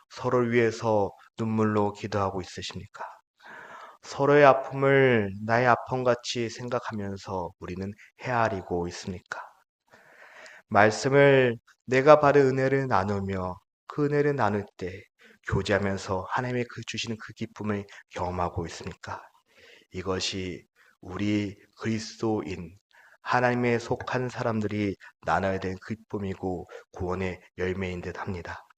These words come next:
우리 안에 그 열매가 회복되시길 바랍니다. 성령의 확신을 가진 사람에게 주시는 축복이기에 그렇습니다.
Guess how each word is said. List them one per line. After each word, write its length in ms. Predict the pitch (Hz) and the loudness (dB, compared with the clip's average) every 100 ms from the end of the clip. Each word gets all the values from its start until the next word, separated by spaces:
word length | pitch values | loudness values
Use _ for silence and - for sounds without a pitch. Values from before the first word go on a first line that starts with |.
| _ _ - - - - | _ _ -20 -20 -20 -16
우리 220 | 90 98 | -8 -4
안에 560 | 95 98 104 104 98 98 _ - | -2 -2 -2 -2 -4 -10 _ -14
그 240 | - 117 | -4 0
열매가 520 | 107 98 101 98 98 - - - | 0 0 -2 -2 -2 -4 -14 -6
회복되시길 680 | 123 120 - 101 - 92 92 | -4 -4 -4 -6 -6 -8 -6
바랍니다. 640 | - 90 90 90 90 - - - - - - - - - _ | -6 -6 -6 -8 -10 -12 -16 -20 -20 -20 -20 -20 -20 -20 _
성령의 500 | - - 131 139 135 | -12 -6 0 4 6
확신을 720 | 131 135 - 131 135 131 120 110 - | 6 4 2 4 6 6 6 4 0
가진 260 | 110 117 117 | -4 -2 -4
사람에게 520 | 131 123 120 110 110 107 | -4 -2 -2 0 0 0
주시는 420 | 107 - 104 107 - _ - | -4 -4 -2 -2 -6 _ -18
축복이기에 880 | - _ 131 113 95 98 92 90 | -18 _ -6 -6 -8 -8 -6 -6
그렇습니다. 640 | 87 104 - - 95 98 | -6 -6 -6 -8 -8 -8